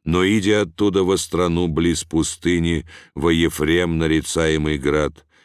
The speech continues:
и ту хождаше со ученики своими. Беже близ Пасха иудейска, и взыдоше мнози во Иерусалим от стран прежде Пасхи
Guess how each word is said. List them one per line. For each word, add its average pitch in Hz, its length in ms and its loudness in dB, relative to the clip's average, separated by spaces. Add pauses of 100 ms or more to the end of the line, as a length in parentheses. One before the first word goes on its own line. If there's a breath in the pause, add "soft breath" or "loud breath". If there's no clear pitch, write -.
(120 soft breath)
и 85 160 0
ту 113 200 0
хождаше 87 800 -2 (220)
со - 200 -2
ученики 71 720 -2
своими. 64 680 -4 (840)
Беже 80 360 2
близ 82 380 0
Пасха 95 460 -2 (120)
иудейска, 78 760 -2 (300 soft breath)
и 87 140 0
взыдоше 87 580 0
мнози 85 520 0
во 82 200 0
Иерусалим 82 840 0
от 78 140 -4
стран 82 560 -4 (280 loud breath)
прежде 82 500 0
Пасхи 80 680 -4